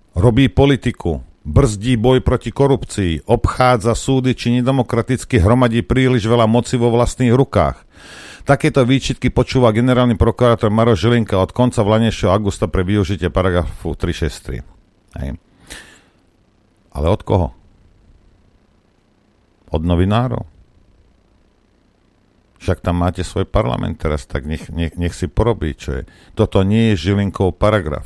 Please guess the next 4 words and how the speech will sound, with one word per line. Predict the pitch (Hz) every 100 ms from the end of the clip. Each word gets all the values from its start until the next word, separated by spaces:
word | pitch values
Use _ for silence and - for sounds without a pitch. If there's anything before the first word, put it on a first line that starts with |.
| - -
Nevypisujte | 80 95 104 113 113 - 113 - 101 -
koniny. | - 131 123 95 65 - _ _ _ _ _
Zhadzuješ | - - 120 117 143 113 -
sa, | - 85 76